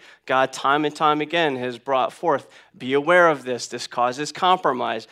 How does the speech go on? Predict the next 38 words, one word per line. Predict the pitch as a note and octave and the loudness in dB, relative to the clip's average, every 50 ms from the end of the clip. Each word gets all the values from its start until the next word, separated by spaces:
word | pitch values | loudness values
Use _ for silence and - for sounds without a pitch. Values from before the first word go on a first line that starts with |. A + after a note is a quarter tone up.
| - - - _ - | -20 -20 -20 _ -8
Don't | - A#2+ B2+ C3 C3 - | -6 -4 -4 -6 -6 -4
do | - F#3 G3 F3 | -2 0 2 2
it." | C3+ A#2 F#2+ - - | 0 -2 -4 -8 -10
James | - C#3 C3 C3 C3 B2+ | -6 -6 -4 -4 -4 -6
said | - - C3+ C3+ | -6 -6 -6 -4
it | C3+ C3 - | -6 -8 -8
to | - D#3+ | -8 -8
the, | D3 C#3+ D3 C3 - _ _ | -8 -8 -10 -12 -14 _ _
to | - - C#3+ | -12 -12 -10
the, | C3+ C3+ C#3 C3+ C3+ C#3 B2+ - - | -6 -4 -4 -2 -2 -4 -6 -4 -4
um, | C3+ C3+ C3+ C3 C3 B2+ | -2 -2 -2 -4 -6 -10
Greek, | C3 C#3 C#3+ D#3 D#3+ D#3 - - - _ - - _ _ - | -10 -8 -6 -6 -6 -6 -10 -20 -20 _ -20 -20 _ _ -8
uh, | - B2 B2+ B2+ B2+ B2 B2 - - | -4 -2 0 2 2 0 0 -2 -2
and | C#3 C#3 C3+ | -2 -2 -2
the | C3+ C3+ | -4 -6
pagans | - - G3 G3 F#3 D3+ C3+ B2+ - | -6 -4 -4 -2 -2 -2 -4 -4 -4
who | - C3 | -6 -8
were | B2+ B2 | -8 -8
becoming | B2 B2+ B2 - C#3+ C3+ C#3 D3 D3 | -10 -10 -8 -6 -4 -4 -4 -4 -4
believers. | C#3 D3+ D3+ E3 F#3+ G3 E3 C3 B2+ A#2 A2+ - - - - _ | -4 -4 -4 -2 -2 -2 -2 -2 -4 -6 -8 -10 -16 -20 -20 _
Paul | - - - F3 F3+ F#3+ F#3 D#3+ | -8 -2 2 2 4 4 4 2
addresses | - - D#3 C#3+ C#3+ - D3+ C#3 B2+ | 2 2 0 0 0 -2 -8 -6 -4
it | C#3+ C#3+ C#3 | -4 -4 -4
again | D3 C3+ E3+ F3 F3+ D3 B2+ A#2 A2+ A2+ - - _ - | -4 -2 0 2 2 2 0 -2 -6 -12 -18 -20 _ -10
in | - B2+ B2+ | -8 -8 -8
Colossians, | - - - B2+ C3+ D#3+ F3+ F#3 F3+ E3 - - C3 B2 A#2+ A2 - - | -8 -6 -4 -2 0 2 2 2 2 0 -2 -6 -8 -8 -10 -14 -12 -8
in | - C#3 C3+ | -6 -6 -6
Ephesians, | B2 - - - A3 G#3+ G3 E3+ D3 B2+ A#2+ A#2 - - _ _ | -6 -8 -10 -8 -6 -6 -6 -4 -6 -6 -8 -8 -12 -18 _ _
in | - C3 B2+ | -8 -8 -8
Corinthians, | - - C#3+ C#3 F3 G3+ G3 F#3+ - D3 C3 A#2+ A#2 A2+ - - _ _ - - | -8 -8 -6 -2 0 0 -2 -2 -4 -4 -4 -4 -6 -10 -14 -20 _ _ -16 -10
in | - C3 C3+ B2+ | -8 -6 -6 -4
Galatians. | B2 C#3+ C#3+ D#3 F3+ G3 G3+ F#3 - - C3+ B2 A#2+ A2+ - | -2 -2 0 2 2 2 0 0 -2 -4 -4 -6 -6 -8 -12
He | - - D3 | -10 -8 -8
addresses | C3+ B2 C3+ D3+ D#3 D#3 - E3+ D#3 D3+ | -6 -2 0 0 0 0 -2 -6 -10 -10
it | D3+ | -10
again, | D3+ D3 F3+ F#3 E3 B2+ B2 - - | -8 -4 -2 -2 -2 -2 -4 -4 -4
immoral | - D#3 D#3 D#3 E3 D#3+ E3 E3+ F3 | -4 -2 -2 0 0 0 0 0 -2
practices | F3 - G3+ F3 E3+ - - - C#3 - - C#3 C3+ C3+ B2+ | -2 -4 -4 -4 -4 -8 -12 -16 -14 -10 -8 -6 -8 -8 -10